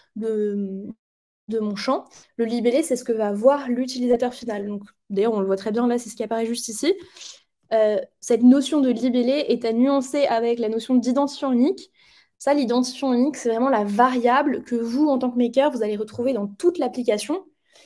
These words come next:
et qui va vous permettre de, bah, d'identifier, euh, que-, de quel champ, euh, vous parlez.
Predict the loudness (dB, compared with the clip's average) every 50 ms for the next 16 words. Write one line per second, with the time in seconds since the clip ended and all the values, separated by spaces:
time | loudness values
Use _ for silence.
0 | _ _ _ _ -4 -2 0 0 0 -2 -2 -4 -8 -8 -6 -2 -2 -2 -2 -4
1 | -6 -4 -2 -2 -2 0 0 0 0 -2 -4 -8 -12 -8 -6 -6 -4 -2 -2 -2
2 | 0 0 0 -2 -2 -4 -4 -6 -6 -8 -10 -10 -10 -10 -10 -8 -8 -8 -6 -2
3 | 0 2 4 6 4 4 2 -2 -8 -8 -6 -4 -4 -4 -4 -6 -12 -20 -20 -20
4 | -10 -4 -2 0 0 0 -2 -4 -4 -2 -2 -2 -2 -2 -4 -4 0 0 0 0
5 | 0 -2 0 2 2 2 2 0 0 0 -2 -2 -2 -4 -4 -4 -4 -4 -2 -4
6 | -8 -8